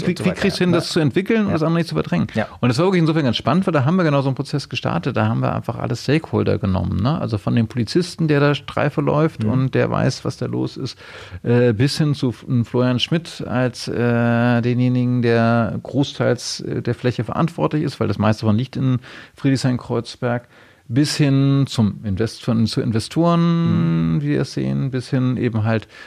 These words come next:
Speaker 2: zu den Künstlerinnen und Künstlern, die da sind oder welchen, die gerne da sein würden.
Speaker 1: Mhm.
Speaker 2: Und eben halt natürlich auch, äh, Pionieren wie Till Harter und Co., ne, die hier
Speaker 1: Mhm.
Speaker 2: so eine Frühphase was gemacht haben, die
Speaker 1: Ja.
Speaker 2: goldene neunziger.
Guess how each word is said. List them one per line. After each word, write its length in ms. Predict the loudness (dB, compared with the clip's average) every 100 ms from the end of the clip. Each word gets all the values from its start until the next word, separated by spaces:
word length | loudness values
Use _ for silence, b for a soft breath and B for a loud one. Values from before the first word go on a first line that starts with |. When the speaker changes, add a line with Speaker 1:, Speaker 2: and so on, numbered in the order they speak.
| B
Speaker 2:
zu 200 | -2 0
den 520 | 4 4 6 4 2
Künstlerinnen 560 | 0 0 0 -2 -4 -2
und 60 | -4
Künstlern, 320 | -6 -4 -4
die 120 | -2
da 300 | 0 2 0
sind 340 | 0 -2 -2
oder 220 | -4 -2 0
welchen, 220 | -2 -4
die 80 | -2
gerne 240 | 0 -2
da 120 | -4
sein 360 | -8 -4 -4 -2
würden. 380 | -2 -2 -2 -6 B B
Speaker 1:
Mhm. 180 | -2 2
Speaker 2:
Und 180 | 2 4
eben 200 | 4 4
halt 140 | 4
natürlich 480 | 2 0 0 0 -2
auch, 420 | 0 0 -2 -6
äh, 320 | -2 2 2 0
Pionieren 800 | -4 -8 0 2 4 4 2
wie 120 | 0 -6
Till 300 | -4 -2 2
Harter 400 | 2 2 0 0
und 160 | -4
Co., 260 | -4 0 2
ne, 140 | 2
die 160 | 0 0
hier 120 | 2
Speaker 1:
Mhm. 40 |
Speaker 2:
so 60 | 2
eine 240 | 0 0
Frühphase 600 | -4 0 0 0 -4 -4 -6
was 160 | -12
gemacht 320 | -10 -10 -6 -4
haben, 180 | -2
die 80 | 0
Speaker 1:
Ja. 80 | 2
Speaker 2:
goldene 220 | 4 4
neunziger. 460 | 6 4 2 -2 -4